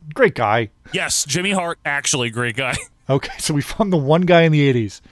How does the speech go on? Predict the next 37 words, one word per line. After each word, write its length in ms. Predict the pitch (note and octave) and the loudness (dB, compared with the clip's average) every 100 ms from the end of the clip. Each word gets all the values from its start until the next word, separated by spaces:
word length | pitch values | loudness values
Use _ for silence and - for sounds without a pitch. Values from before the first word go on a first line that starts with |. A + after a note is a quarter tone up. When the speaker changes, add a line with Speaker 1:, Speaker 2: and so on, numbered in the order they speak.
| - _ | -20 _
Speaker 1:
that 120 | A#2 A#2 | -6 -4
was 140 | G#2+ | -2
okay. 360 | G#2+ A2+ A2 - | -4 -8 -16 -14
Speaker 2:
<laughs> 80 | - | -6
Owen 60 | C#3 | -2
Speaker 1:
I 40 | |
guess 120 | A#3 E3 | 0 2
Speaker 2:
Hart? 140 | D#3+ | 2
Speaker 1:
Hillbilly 160 | D3+ A#2 | 2 0
Jim. 240 | A#2+ G#2+ _ | -4 -8 _
Hillbilly 360 | D#3 C#3+ C#3+ A#2 | -4 -2 -2 -2
J-, 100 | - | -4
oh, 100 | E3+ | -6
well, 340 | F#3+ D#3 D#3+ - - - _ _ - | -4 -6 -8 -10 -20 -20 _ _ -4
yeah. 260 | G#3 G#3 F3+ _ | 0 2 0 _
Jimmy, 240 | - D#3+ E3+ | -4 0 0
Speaker 2:
Owen. 160 | A2+ | 0
Speaker 1:
or 160 | B2 B2 - _ | -2 -4 -12 _
Hillbilly? 440 | - D#3+ F3+ G#3 - _ _ | 0 2 2 2 -2 _ _
Hillbilly 240 | - C#3+ D#3+ | -6 -2 0
Speaker 2:
Hillbilly 260 | F#3 A3+ | 0 -2
Speaker 1:
Jim? 280 | C#3+ C#3+ C#3 | -2 -4 -4
Speaker 2:
Jim, 0 | |
for 160 | C#3 C3 | -4 -6
sure. 360 | - G2 G2+ A2 _ _ _ _ _ _ A#2 | -6 -4 -6 -8 _ _ _ _ _ _ -10
Speaker 1:
Yeah. 300 | G#2 G2 F#2+ _ _ | -8 -8 -12 _ _
Speaker 2:
Uh, 480 | _ _ _ _ C3+ | _ _ _ _ -2
Speaker 1:
Andre, 460 | D#3 F#3+ F#3+ G3 F#3 | 0 0 2 2 0
not 360 | C#3+ C#3 C#3+ | 0 0 0
so 160 | - D3+ | -2 -2
much. 440 | C#3 C#3+ C#3 - | 0 0 -2 -4
Macho, 400 | A#2+ B2+ - C3 | -2 -2 -2 -4
not 240 | B2+ B2+ - | -2 -4 -6
so 100 | C3+ | -10
much. 220 | B2+ A#2+ | -10 -6
Lanny, 340 | A#2 C#3+ F3+ | -4 0 0
maybe? 380 | E3+ F3+ G3+ | 0 0 -2